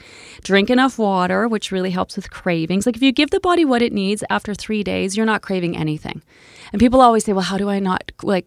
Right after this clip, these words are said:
what about my cravings?" I'm like, "Well, if you give the body what you, what it needs, you won't have cravings." But there's this big consensus that you can't lose weight in a healthy way and that you actually can't lose weight in a way that you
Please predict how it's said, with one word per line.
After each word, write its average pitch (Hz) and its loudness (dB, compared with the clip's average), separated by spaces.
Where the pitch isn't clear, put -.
what 202 -2
about 196 0
my 180 -4
cravings?" 214 -4
I'm 196 -4
like, 196 -6
"Well, 196 -2
if - -8
you 196 -6
give 214 -4
the 208 -2
body 196 -2
what 185 -8
you, 185 -6
what 190 -6
it 185 -2
needs, 233 0
you 202 -2
won't 226 2
have 262 -2
cravings." - -14
But 240 4
there's 320 6
this 392 4
big 240 0
consensus 214 2
that 196 2
you 180 -4
can't 180 -2
lose 170 -2
weight 180 0
in 190 -4
a 180 -4
healthy 170 -4
way 170 0
and 185 0
that 180 -4
you 190 -2
actually 185 -4
can't - -8
lose 165 -8
weight 160 -6
in 160 -8
a 160 -4
way 156 -8
that 156 -10
you 165 -8